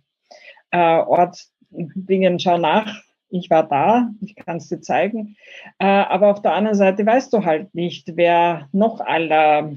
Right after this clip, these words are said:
äh, so die, deine, ähm,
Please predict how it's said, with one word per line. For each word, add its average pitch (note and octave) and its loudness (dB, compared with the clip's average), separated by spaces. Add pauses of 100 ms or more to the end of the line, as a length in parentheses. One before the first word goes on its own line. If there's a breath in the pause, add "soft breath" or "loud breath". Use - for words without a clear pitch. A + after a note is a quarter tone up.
(200)
äh, F3 -6
so E3 -2 (640 loud breath)
die, F#3+ 2
deine, E3+ 0
ähm, D#3+ -4